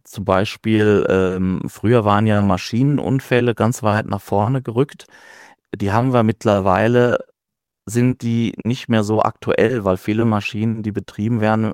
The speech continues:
ähm, entsprechen den neuesten Vorschriften, ne?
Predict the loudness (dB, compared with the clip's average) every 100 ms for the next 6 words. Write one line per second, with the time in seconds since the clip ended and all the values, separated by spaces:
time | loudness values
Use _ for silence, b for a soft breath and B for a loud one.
0 | -6 -4 -4 -4 -8 -8 -8 -2 -2 0
1 | -2 0 0 -2 -8 -14 -4 -4 -2 -6
2 | -8 -10 -12 -10 -8